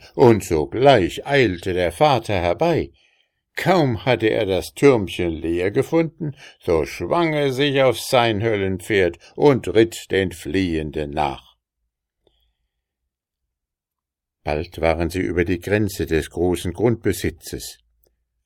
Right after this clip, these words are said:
aber da hemmte ein breiter Graben den Lauf des Pferdes, und der Vater hätte sie ereilt, wenn nicht durch den Zauber der allzeit hilfreichen Hexe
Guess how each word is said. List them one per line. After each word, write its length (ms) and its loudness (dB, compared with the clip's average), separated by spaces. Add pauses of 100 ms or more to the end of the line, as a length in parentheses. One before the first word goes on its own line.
aber 220 -4
da 340 2
hemmte 640 -4
ein 240 -6
breiter 600 -4
Graben 640 -2
den 200 -8
Lauf 360 -4
des 220 -10
Pferdes, 540 -6 (600)
und 400 0
der 160 4
Vater 480 2
hätte 320 -4
sie 220 0
ereilt, 720 -2 (720)
wenn 320 -6
nicht 680 -12
durch 280 -4
den 280 -2
Zauber 760 -4 (120)
der 240 -6
allzeit 680 -6
hilfreichen 840 -6
Hexe 600 -12